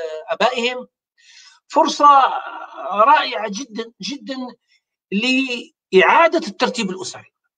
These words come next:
بمفهوم الوجداني. يعني بمعنى أن الزوج قد يكتشف زوجه من جديد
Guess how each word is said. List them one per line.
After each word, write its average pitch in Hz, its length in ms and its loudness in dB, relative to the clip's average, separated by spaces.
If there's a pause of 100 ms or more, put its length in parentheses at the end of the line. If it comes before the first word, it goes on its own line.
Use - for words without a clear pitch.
(1000)
بمفهوم 240 460 2
الوجداني. 196 720 0 (1700)
يعني 220 180 2
بمعنى 269 380 4
أن 254 340 0 (840)
الزوج 226 420 -4
قد 254 220 -4
يكتشف 277 680 -2
زوجه 277 440 0
من 247 140 -4
جديد 185 380 -4